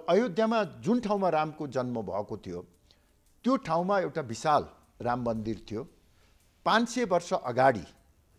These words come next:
जब भारतमा मुगल साम्राज्यको विस्तार हुन थाल्यो, बादशाह बाबरको से-, अ, ब-, ब-, सेनापति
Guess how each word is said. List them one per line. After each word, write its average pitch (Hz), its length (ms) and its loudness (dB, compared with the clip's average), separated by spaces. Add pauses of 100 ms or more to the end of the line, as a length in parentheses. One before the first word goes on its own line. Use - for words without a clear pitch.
(500)
जब 175 460 4 (460)
भारतमा 165 680 4 (180)
मुगल 180 360 6
साम्राज्यको 156 840 2 (420)
विस्तार 131 400 0
हुन 110 180 -2
थाल्यो, 107 420 -4 (1700)
बादशाह 185 800 4 (100)
बाबरको 175 1000 6 (800)
से-, - 600 -10
अ, 139 160 6
ब-, 127 120 0
ब-, 131 340 0
सेनापति 185 640 4